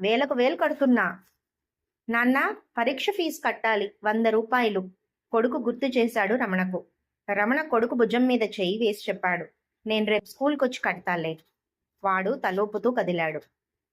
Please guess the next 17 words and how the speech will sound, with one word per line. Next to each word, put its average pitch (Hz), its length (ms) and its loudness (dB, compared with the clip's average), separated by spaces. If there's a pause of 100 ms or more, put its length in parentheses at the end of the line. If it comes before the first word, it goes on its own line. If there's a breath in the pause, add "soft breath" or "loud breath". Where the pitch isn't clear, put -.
(120)
"నాకు 220 360 0
ఇంగ్లీష్ 262 540 0
నోట్‌బుక్ 247 400 0
తేవడం 226 400 2
మర్చిపోవద్దు," 214 1000 0 (400)
ముద్దుగా 214 360 2
అడుగుతోంది 202 580 2
కూతురు. 180 420 -2 (440)
"సరే, 185 360 0
సరే." 190 400 0 (760)
వాళ్ళ 202 240 0
ఆప్యాయత 277 760 -2
చూస్తుంటే 190 720 -2
నేనే 208 400 0
ఏదో 220 280 0
కోల్పోతున్నట్లు 202 840 0
అనిపించింది. 175 680 -6